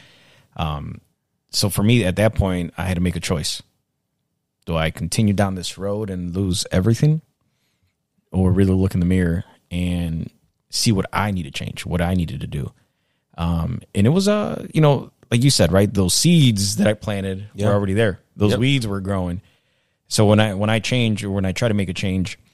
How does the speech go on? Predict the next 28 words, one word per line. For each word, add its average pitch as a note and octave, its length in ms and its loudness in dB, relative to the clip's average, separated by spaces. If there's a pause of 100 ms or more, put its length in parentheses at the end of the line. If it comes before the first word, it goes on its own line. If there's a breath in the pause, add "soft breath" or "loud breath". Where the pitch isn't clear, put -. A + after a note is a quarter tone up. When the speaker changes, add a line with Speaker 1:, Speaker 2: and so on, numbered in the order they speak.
(420)
Speaker 1:
for G2+ 160 2
me, A#2 260 6
I G2 80 2
was G2 140 -2
like, G2 80 -6
"All G2 80 0
right, F#2+ 160 -2
I'm, F#2 240 -4
I'm, F#2 480 -10 (200)
I - 60 -12
have - 160 -4
to - 80 -8
stop E2 240 -4
drinking," B2 300 0
right? F2 220 -2 (1160)
And F2+ 640 0 (580)
it - 60 -8
was G2+ 120 -2
tough. G#2+ 300 0 (160)
It - 60 0
was A2 120 4
tough A#2+ 200 2
'cause G2+ 100 -8
I A2+ 40 -4
was A2+ 80 -4
like, C#3 80 -8
"Oh, F3+ 40 -6
I, F3 220 -4